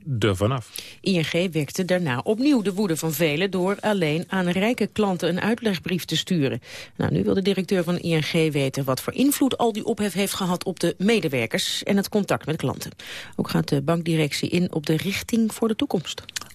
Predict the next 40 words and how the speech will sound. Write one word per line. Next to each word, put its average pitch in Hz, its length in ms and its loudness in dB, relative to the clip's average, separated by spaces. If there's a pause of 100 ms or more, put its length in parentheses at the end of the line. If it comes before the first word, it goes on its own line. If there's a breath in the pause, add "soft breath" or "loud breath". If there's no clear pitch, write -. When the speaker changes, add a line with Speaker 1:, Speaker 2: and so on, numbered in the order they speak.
Speaker 1:
Volgens 113 240 4
de 131 80 4
Telegraaf 156 520 2
voelen 156 320 4
oudere 139 320 2
homo's 135 560 2
zich 123 280 0
niet 147 200 0
thuis 131 280 2
in 123 140 -2
verzorgingshuizen. 120 880 0 (440 loud breath)
"Je 117 120 2
voelt 226 200 4
dat 202 160 2
je 196 80 0
scheef 202 320 2
wordt 190 160 2
aangekeken," 117 720 -2
zegt - 220 -8
een 120 80 2
bewoner 104 360 4
tegen 104 220 2
de 104 80 0
krant, 151 300 0
"en 135 120 -2
daarom 139 260 2
is 120 80 0
het 120 100 -4
tijd 117 200 2
voor 107 120 -4
een 98 140 -2 (120)
keurmerk 202 580 2
voor 170 180 2
homovriendelijke 147 840 0
huizen." 98 420 0 (920 loud breath)
Keurmerk 139 360 2
heet 139 280 2
De 120 280 0
Roze 131 460 2
Loper. 120 440 0